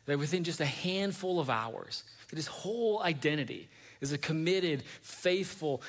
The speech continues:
follower of Jesus has vanished. And he literally collapses onto the ground in despair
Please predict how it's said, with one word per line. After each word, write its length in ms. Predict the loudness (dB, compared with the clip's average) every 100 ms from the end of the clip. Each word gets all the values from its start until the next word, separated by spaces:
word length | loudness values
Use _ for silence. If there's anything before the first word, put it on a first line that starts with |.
| -12
follower 760 | -2 2 4 4 4 2 0 -2 -4
of 160 | -4 -2
Jesus 720 | -2 -2 0 0 0 -6 -10 -16 -20 _ _ _ _ _ -14
has 100 | -8
vanished. 680 | -6 -4 -6 -10 -12 -12 -18 -20 -20 -20 _ _ _ _ _
And 80 | 0
he 80 | 2
literally 460 | 2 2 2 2 0
collapses 1000 | 0 0 4 4 4 0 0 2 0 -6 -14 -16 -2
onto 280 | 0 2 0
the 120 | -2
ground 440 | 2 2 4 2 0
in 80 |
despair 920 | -2 -2 -4 -2 2 4 4 4 2